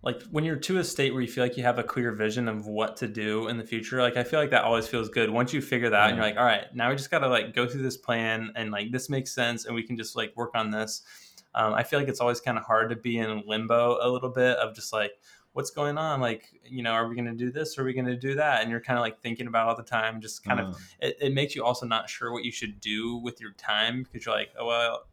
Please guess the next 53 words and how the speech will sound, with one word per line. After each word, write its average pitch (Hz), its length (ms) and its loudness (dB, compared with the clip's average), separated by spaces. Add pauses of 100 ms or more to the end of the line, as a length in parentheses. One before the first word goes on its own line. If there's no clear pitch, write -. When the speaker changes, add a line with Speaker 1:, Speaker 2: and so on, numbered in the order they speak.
(100)
Speaker 1:
what 123 180 -4
should 123 140 0
I 117 60 6
work, 107 220 -4
like, 120 180 0
what 151 180 0
makes 147 180 -4
the 135 60 -10
most 127 180 -4
sense 123 180 -6
for 120 80 -14
me 117 120 -6
to 113 80 -4
spend 117 200 -4
my 110 100 0
time 123 220 0
right 107 140 0
now?" 107 160 4
And 110 80 -2
you're 117 80 -2
just - 140 -8
kinda 120 160 0
thinking 123 320 -4
about 104 200 2
it 101 60 2
all 104 120 -2
the 107 80 -4
time. 107 340 -2 (540)
Um, 110 140 2
so 120 120 4
I'm 117 80 4
sure 139 180 4
it - 160 4
must 120 300 2
feel 113 200 0
good 110 460 0
for - 140 -12
you 107 80 -4
guys 107 300 4
to, 110 120 -2
like, - 240 0
get - 200 -4
through 113 200 -2
that, 101 360 4
to - 60 -20
be 113 120 -2
like, 101 180 2
"All 113 60 4
right, 107 140 2
we 110 100 -10
got 113 180 4
a - 60 -4
plan." 104 240 -2